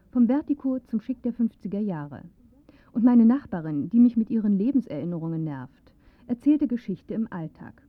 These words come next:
kaum auszuhalten. Und Wiederaneignung der Alltagskultur tagtäglich vorgeführt.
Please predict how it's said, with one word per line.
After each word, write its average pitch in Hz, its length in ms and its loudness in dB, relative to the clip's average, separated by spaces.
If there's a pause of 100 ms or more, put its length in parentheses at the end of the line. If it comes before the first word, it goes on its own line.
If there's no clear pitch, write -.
(120)
kaum 208 320 -4
auszuhalten. 160 800 -12 (760)
Und 254 160 2
Wiederaneignung 208 840 0
der - 140 -6
Alltagskultur 247 960 -6
tagtäglich 247 560 -6
vorgeführt. 143 640 -10